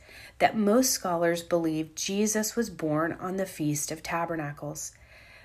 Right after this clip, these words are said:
That would make sense, wouldn't it? At the exact time, the whole Jewish world was celebrating that God dwelled with them in the temporary tabernacle,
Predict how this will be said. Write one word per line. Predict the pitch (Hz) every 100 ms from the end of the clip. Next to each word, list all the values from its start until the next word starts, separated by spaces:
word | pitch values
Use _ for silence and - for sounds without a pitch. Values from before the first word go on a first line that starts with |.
| - 226
That | 202
would | 196
make | 180 165
sense, | - 214 143 147
wouldn't | 160 160 190
it? | 226 - - - - - -
At | 190
the | 220 202
exact | 196 185 214 220 - -
time, | - 214 185 180
the | 165
whole | 170 214 226 240
Jewish | 196 - 226 240 233 -
world | 196 190 175
was | 165 165
celebrating | - 214 220 214 185 175 170 175
that | 170 -
God | - 175 180 175
dwelled | 208 190 214 247 262 254 202
with | 220 226 -
them | 175 165 160 - - -
in | 208
the | 208
temporary | 180 - - 233 254 226 220 208
tabernacle, | 208 - 190 190 185 165 170 185 -